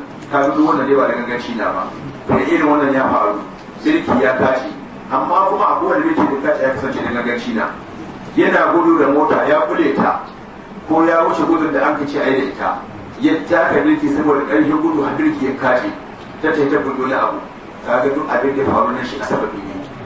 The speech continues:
Wanda ya sababantar da amshi a dandiya ne.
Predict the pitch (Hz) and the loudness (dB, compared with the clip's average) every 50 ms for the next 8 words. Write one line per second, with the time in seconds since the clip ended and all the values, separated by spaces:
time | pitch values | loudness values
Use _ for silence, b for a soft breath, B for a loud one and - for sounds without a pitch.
0 | - - - - - - - - - - 110 120 151 165 160 151 151 139 - 160 | -12 -12 -14 -14 -14 -14 -14 -14 -12 -8 0 0 2 2 4 2 2 2 2 2
1 | 139 139 135 147 147 143 151 143 139 131 123 123 - 135 123 113 117 113 110 110 | 2 2 2 2 2 2 0 0 0 -2 -2 -2 -2 -4 -4 -4 -4 -6 -6 -6
2 | 113 110 98 95 92 | -4 -4 -4 -4 -6